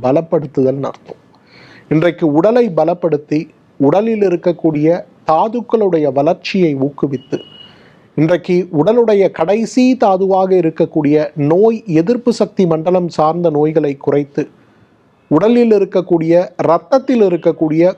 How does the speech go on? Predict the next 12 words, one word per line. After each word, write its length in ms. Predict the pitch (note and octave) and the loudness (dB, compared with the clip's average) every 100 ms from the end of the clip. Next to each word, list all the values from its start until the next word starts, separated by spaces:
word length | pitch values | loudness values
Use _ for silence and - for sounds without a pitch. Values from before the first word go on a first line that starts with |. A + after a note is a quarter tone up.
| - | 0
கொழுப்பு 360 | G3+ C4+ C4+ C4 G#3 | 0 0 -4 -4 -4
சத்துக்களுடைய 760 | F#3 F3+ F#3 E3+ D#3+ D#3+ F3 - - | -2 -4 0 0 2 0 0 -2 0
தேவையற்ற 600 | F#3+ A3 A3+ G#3 - A3 - | 2 4 2 0 -2 -4 0
சேர்க்கையை 520 | F3 F#3 F#3 F#3+ F3 C#3+ - | 0 0 0 0 0 -2 -2
தவிர்த்து, 420 | D3+ G#3 G#3 - A#2+ - _ - - - - - _ - C#3 | 0 0 -2 -4 -4 -8 _ -20 -20 -20 -20 -20 _ -4 2
இளமையாக 760 | F#3 A3+ A3+ G#3 F#3 D#3+ E3+ F3 - C#3 F3+ | 2 2 0 0 0 0 -2 -4 -2 0 2
ஆரோக்கியமாக 840 | A#3 A#3+ G3+ G#3+ G3 E3+ E3 F3 E3 | 2 2 0 0 0 0 0 -2 -2
நம்மை 240 | D#3+ E3 D3+ C3+ | -2 -2 -2 0
வாழ 340 | D3 F3 A#3 A3 E3 | 0 0 -2 0 0
வைக்கக்கூடிய 760 | F3 - F#3+ E3 D3 D3 D#3 - C#3 | -2 -4 -2 -2 0 0 -2 -2 -2
மிகப்பெரிய 600 | C#3+ F#3+ F#3+ G3 G#3 G#3+ - C#3+ | 0 0 0 0 0 -2 -2 -2
அருமருந்து 600 | E3 E3+ D3 C#3+ D3 | 0 0 -2 -2 0